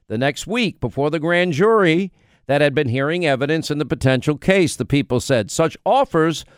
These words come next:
almost always indicate that an indictment is close. It would be unusual for the D A to notify a potential defendant without ultimately seeking charges against him. But the New York Times story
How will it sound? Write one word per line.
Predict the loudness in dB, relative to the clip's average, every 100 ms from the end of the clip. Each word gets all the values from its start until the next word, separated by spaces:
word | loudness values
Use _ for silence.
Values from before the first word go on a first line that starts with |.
| _ _
almost | -4 -2 0 0 0
always | 0 0 0 0
indicate | -2 0 0 0 0 0
that | -2
an | 0 0
indictment | 0 0 -2 -2 -4
is | -4
close. | 0 2 2 0
It |
would | -2 0
be | 0
unusual | 0 -2 -4 -4 -2 -2
for | -4
the | -6
D | -4 0 2
A | 2 0 -2 -8 _
to | -6
notify | -2 0 0 0 0 0 0
a | -4
potential | -6 -2 0 0 -2 -6
defendant | -6 -4 0 0 0 -4 -8 _ _
without | -6 -2 0 0
ultimately | 0 0 -2 -2 -2 -4
seeking | -4 -6 -4 -6 -6
charges | -2 0 0 -2 -2
against | -2 0 0 -2 0
him. | 2 0 -6 _ _ _ _ _
But | -8 -4
the |
New | -2
York | 0 0 0
Times | -2 -2 -4
story | -4 -2 0 0